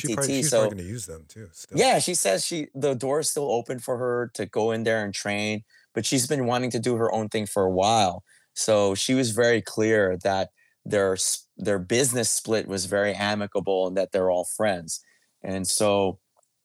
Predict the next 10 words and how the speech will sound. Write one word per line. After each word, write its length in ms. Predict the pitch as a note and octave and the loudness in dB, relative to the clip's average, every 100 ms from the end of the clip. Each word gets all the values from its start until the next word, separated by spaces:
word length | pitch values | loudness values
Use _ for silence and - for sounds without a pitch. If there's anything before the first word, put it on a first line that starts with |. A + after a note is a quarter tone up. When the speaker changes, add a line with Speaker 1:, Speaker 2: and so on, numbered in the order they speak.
| _ _ _ - | _ _ _ -4
Speaker 2:
uh, 300 | F#2+ F#2 F2+ - _ _ _ _ _ _ _ _ - | 2 4 2 0 _ _ _ _ _ _ _ _ -6
so 540 | - A2+ G#2+ G2+ - _ _ _ - | 0 2 2 2 -4 _ _ _ -8
really, 520 | G#2 C3+ C#3+ C#3 A#2+ - _ _ | 0 4 6 4 2 -4 _ _
she 180 | - B2+ | -2 0
said 220 | - B2 | 4 2
her 100 | A2+ | 2
camp 380 | - - B2 G2+ | -8 -4 -4 -4
was 140 | G#2 | -6
a 60 | G#2 | -4
mess 500 | G#2 A2+ A#2 - | -2 0 0 -2